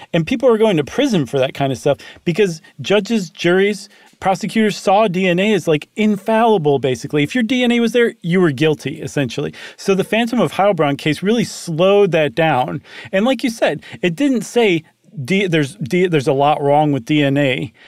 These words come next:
uh, in using that for forensics. It's, uh, "Hey, this is a really good way to,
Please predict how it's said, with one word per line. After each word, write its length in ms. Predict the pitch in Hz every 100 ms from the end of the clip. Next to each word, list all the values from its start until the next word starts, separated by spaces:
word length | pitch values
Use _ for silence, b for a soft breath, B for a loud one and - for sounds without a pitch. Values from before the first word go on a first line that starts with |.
| B 143
uh, 120 | 147
in 200 | 151 151
using 280 | 151 156 139
that 160 | 139
for 120 | - 135
forensics. 500 | 170 226 226 170 185
It's, 240 | 147 - b b -
uh, 200 | - -
"Hey, 260 | 175 190 160
this 260 | 175 196
is 100 | 170
a 60 | 160
really 280 | 143 196 170
good 220 | 170 139
way 220 | 156 156
to, 200 | 143 135